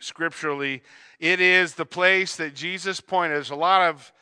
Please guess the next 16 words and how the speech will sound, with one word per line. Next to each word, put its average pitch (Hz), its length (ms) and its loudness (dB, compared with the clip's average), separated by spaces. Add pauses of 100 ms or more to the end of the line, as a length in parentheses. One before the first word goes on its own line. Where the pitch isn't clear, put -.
(420)
overlay, 151 540 -2
so - 160 -12
let's 143 180 -6
look 160 180 -4
at 131 80 0
it. 113 60 -6
It's - 140 -12
a 123 60 -12
place 175 380 -4
that 156 100 -16
Jesus 160 380 -10
pointed 160 380 -6
to 151 140 -10
and 139 120 -12
called 127 400 -6
Gehenna. 131 500 -4